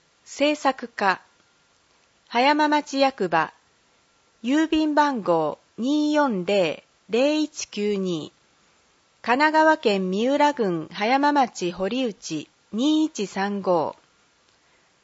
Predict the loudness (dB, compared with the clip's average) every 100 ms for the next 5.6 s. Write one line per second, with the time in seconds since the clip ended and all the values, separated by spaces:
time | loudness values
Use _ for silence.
0 | _ _ 0 0 2 2 0 -2 _ _
1 | _ _ _ 0 2 4 2 2 2 2
2 | 0 -2 -6 -6 _ _ _ -8 -6 -2
3 | 0 2 2 0 -2 -4 -6 -6 _ _
4 | _ -12 -10 -2 0 0 -2 -4 -4 -6
5 | -6 -6 -6 -8 -8 -8